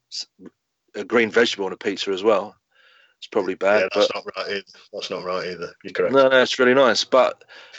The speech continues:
Speaker 1: uh, <clears throat> on my cricket club tour, we go to the Isle of Wight every year, and the hotel we stay at, uh, they offer, uh, quite a strange pizza, but one that really works. Uh, they do fish finger pizza, and surprisingly, it,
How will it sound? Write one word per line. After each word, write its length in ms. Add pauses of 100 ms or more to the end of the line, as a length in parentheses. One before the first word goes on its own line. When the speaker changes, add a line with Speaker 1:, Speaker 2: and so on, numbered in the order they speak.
(120)
Speaker 1:
uh, 420
<clears throat> 100
on 500
my 100
cricket 260
club 160
tour, 120
we 80
go 120
to 60
the 80
Isle 120
of 40
Wight 160
every 160
year, 260 (140)
and 160
the 40
hotel 360
we 80
stay 280
at, 180 (640)
uh, 520
they 220
offer, 680 (100)
uh, 120 (360)
quite 240
a 40
strange 420
pizza, 260
but 80
one 140
that 100
really 340
works. 560 (480)
Uh, 280
they 160
do 140
fish 280
finger 240
pizza, 520 (560)
and 220
surprisingly, 920 (580)
it, 200